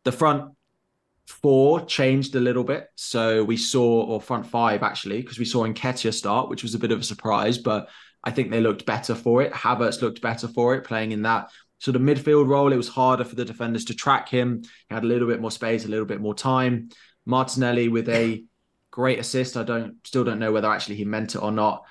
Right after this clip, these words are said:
Bukayo Saka with a great <laughs> goal. So I think Saka and Martinelli look like really nice assets. Um,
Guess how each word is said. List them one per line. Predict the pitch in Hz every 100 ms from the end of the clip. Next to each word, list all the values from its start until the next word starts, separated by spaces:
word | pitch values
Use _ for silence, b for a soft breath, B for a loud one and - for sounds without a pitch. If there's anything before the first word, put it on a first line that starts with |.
| B _ _
Bukayo | 113 - 117 113
Saka | 113 110 110
with | 104
a | 101
great | 107 107 95
<laughs> | 107
goal. | 101 101
So | - 123 117 - _ _ _ _ _ _ _ -
I |
think | 143 165
Saka | 165 156 160
and | 135
Martinelli | 135 - 123 123
look | 123 110
like | 113 110
really | 117 110 107
nice | 107 104
assets. | - 113 110 110 - - - _
Um, | 107 104 104 101 98